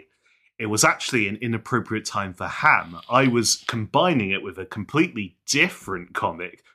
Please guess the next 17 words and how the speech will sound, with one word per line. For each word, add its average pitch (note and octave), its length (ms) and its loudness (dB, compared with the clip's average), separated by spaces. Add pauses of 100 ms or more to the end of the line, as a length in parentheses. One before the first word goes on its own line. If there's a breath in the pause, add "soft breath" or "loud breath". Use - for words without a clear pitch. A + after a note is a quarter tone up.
called G2 260 -4
A G2 60 -8
Steep - 460 -2
Price D3+ 480 0
for - 160 -6
Pie, D#2 480 -10 (240)
which - 360 -4 (220)
actually A#2+ 460 -2
uses F2 320 -4
the G#2 120 -2
exact - 440 -4
same G2+ 260 0
premise, G#2+ 480 -2
but F2+ 160 -14
with F2+ 140 -16
a G#2 40 -6
pie. F#2+ 440 -2